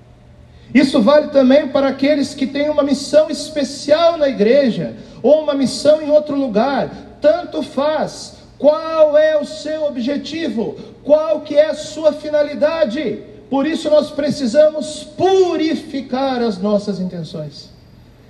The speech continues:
E essa é a conversão interior que nós precisamos passar nessa quaresma. E aí Jesus dá o terceiro exemplo. Ele fala do jejum e ele diz assim, ó:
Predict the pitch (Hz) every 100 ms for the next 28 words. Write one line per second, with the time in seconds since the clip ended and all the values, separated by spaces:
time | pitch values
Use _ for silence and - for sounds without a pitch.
0 | - - - 151 208 214 214 196 196 196
1 | 190 196 190 190 180 190 185 175 165 -
2 | 165 165 170 175 - 170 165 175 170 160
3 | 175 170 165 196 196 175 - - - -
4 | - - 190 226 240 220 226 233 202 240
5 | 233 233 214 - 254 262 190 233 240 -
6 | 131 - - 202 214 - 240 247 226 208
7 | 226 170 269 233 - - - 220 233 180
8 | 262 262 233 240 254 156